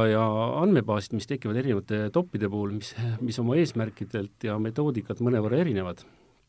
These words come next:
ja noh, võimaldavad siis analüüsida, äh, võib-olla mitte niivõrd investeerimispankuri jaoks, kes on professionaalne in-,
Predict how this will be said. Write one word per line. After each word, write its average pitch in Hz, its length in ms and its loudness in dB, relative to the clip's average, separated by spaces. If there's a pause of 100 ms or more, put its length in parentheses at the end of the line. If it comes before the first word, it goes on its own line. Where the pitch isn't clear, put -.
(440)
ja 101 160 -4
noh, 117 160 -6
võimaldavad 107 480 0
siis - 180 -18
analüüsida, 98 680 -4 (160)
äh, - 1300 -16 (180)
võib-olla 123 460 0 (140)
mitte 139 300 -8
niivõrd 117 220 0
investeerimispankuri 117 1040 0
jaoks, 95 240 -8
kes 101 180 -8
on 101 140 -4
professionaalne 117 720 -2
in-, 104 160 -6